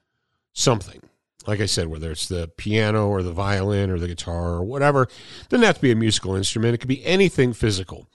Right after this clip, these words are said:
You're trying to master the free throw. You're trying to master the layup. You're trying to master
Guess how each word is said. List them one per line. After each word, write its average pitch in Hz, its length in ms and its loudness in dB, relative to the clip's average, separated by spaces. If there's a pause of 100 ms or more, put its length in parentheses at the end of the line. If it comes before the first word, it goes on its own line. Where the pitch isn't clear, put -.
(800)
You're 147 100 4
trying 165 300 4
to 139 100 6
master 170 880 4
the 135 160 2
free 139 320 0
throw. - 460 -4 (180)
You're 98 200 -8
trying 107 340 -2
to 104 180 -6
master 127 640 2
the 107 140 -2
layup. 107 640 0
You're 95 120 -8
trying 95 360 -4
to 87 320 -4
master 117 920 0